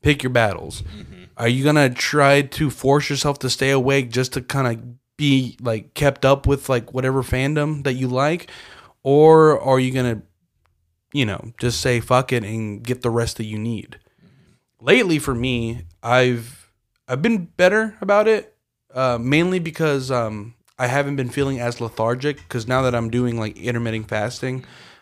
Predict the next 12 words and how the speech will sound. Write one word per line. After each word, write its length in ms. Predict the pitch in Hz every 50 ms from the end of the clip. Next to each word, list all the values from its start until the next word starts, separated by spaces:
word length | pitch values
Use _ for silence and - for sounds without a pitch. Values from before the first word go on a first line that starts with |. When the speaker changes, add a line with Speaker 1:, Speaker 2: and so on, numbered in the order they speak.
| _
Speaker 1:
I 140 | - 117 120
feel 160 | - - 147
like 180 | 143 139 131 -
my 160 | 117 120 117 113 -
energy 460 | - 117 117 123 127 131 131 143 143
levels 340 | 143 139 139 151 160 156 156
are 100 | 160 160
a 80 | 151
lot 380 | 143 131 127 143 151 147 - -
more 220 | 151 151 156 156
balanced 520 | 147 139 147 139 143 156 160 170 - - -
out. 240 | 156 170 185 190